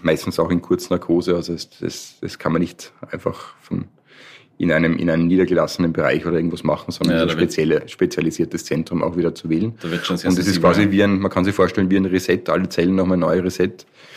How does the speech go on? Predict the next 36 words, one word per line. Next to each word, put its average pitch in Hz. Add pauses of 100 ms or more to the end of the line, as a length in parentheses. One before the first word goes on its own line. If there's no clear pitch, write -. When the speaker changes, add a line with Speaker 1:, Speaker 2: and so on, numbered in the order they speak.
(220)
Speaker 1:
durchgeführt 113 (100)
und, 92
ähm, 85
danach - (840)
wieder 87
die 90
Möglichkeit 85
geschaffen 82
für -
andere 82
therapeutische 78
Maßnahmen. 76 (100)
Speaker 2:
Mhm. 101 (800)
Gut, -
dann 120
kommen 165
wir 151
mal 104
zu 110
so 104
einer 110
klassischen 110
Sitzung 120
mit 117
Elektrotherapie, 110
wirklich 107
auch 95
in, 92
im, 90
im 87
tens-Bereich 107
zum 117
Beispiel 107
auch, 110
ja. 98 (440)
Ähm, 104